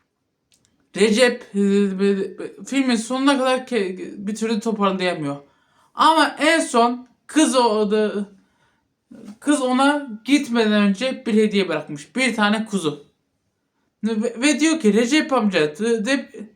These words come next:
sorununun tek sebebi de-, de-, yalnızlık. Bu yüzden dolayı da sana, seni koşulsuz sevecek olan bu kuzuyu sana bırakıyorum diyor. Ve orada Recep'in o kızla olan hikayesi son buluyor.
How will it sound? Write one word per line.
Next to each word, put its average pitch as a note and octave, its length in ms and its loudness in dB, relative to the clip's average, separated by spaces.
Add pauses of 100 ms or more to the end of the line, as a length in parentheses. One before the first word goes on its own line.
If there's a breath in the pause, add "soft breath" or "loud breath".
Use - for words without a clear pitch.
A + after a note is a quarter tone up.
(460)
sorununun C#4 760 2
tek D#4 240 0 (440)
sebebi C4 580 -2
de-, A3+ 220 -2
de-, G3+ 260 0
yalnızlık. G3+ 720 0 (380)
Bu D#4 140 4
yüzden A#3+ 320 2
dolayı A3+ 300 2
da D#4 260 2
sana, A#3+ 440 -2
seni C4+ 300 -2
koşulsuz C4 380 -4
sevecek A#3+ 500 -4
olan C#4+ 300 2
bu A#3+ 120 -6
kuzuyu A3+ 300 -6
sana A3+ 280 0
bırakıyorum G3 540 -2
diyor. C#4 260 2 (840 soft breath)
Ve D#4 440 0
orada B3 360 4
Recep'in B3 600 -2 (1300)
o A#3 160 0
kızla G#3+ 280 0
olan G3+ 240 2
hikayesi G3+ 640 2
son G#3+ 300 0
buluyor. D3 280 -8